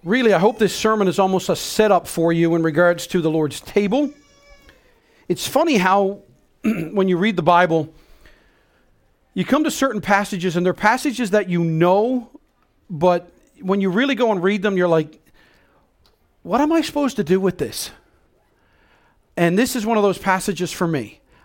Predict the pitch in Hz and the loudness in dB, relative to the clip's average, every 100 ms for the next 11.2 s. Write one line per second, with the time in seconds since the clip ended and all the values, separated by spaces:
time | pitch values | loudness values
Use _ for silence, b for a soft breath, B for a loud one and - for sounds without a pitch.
0 | - 233 214 160 208 202 208 - 196 190 | 2 4 4 2 0 2 -2 -4 0 0
1 | 185 190 160 - b b b b 202 339 | 2 -4 -4 -14 b b b b 0 0
2 | 330 240 220 196 185 147 190 175 170 196 | 0 0 0 -2 -2 2 0 2 0 0
3 | 190 165 165 180 170 185 175 147 190 196 | -2 -6 -2 -2 0 2 2 2 0 0
4 | 175 - 175 170 160 - - - 214 220 | -4 -2 -2 -2 -8 -10 -14 -4 -2 -2
5 | 185 214 170 - 180 139 180 160 110 - | -2 -4 -4 -10 -10 -6 -2 -2 -4 -10
6 | - _ b b b b b b - 214 | -20 _ b b b b b b 0 2
7 | 214 220 196 262 277 240 - - 170 220 | 0 0 0 0 0 -2 -4 -8 0 2
8 | - - - _ _ _ b b b b | 2 -4 -20 _ _ _ b b b b
9 | b 196 202 208 196 - - 262 285 302 | b 2 4 4 4 0 2 2 2 -2
10 | 294 - 226 - 240 254 - 196 170 175 | -2 -2 -2 0 -2 -2 -2 0 2 2
11 | 170 170 | 0 -2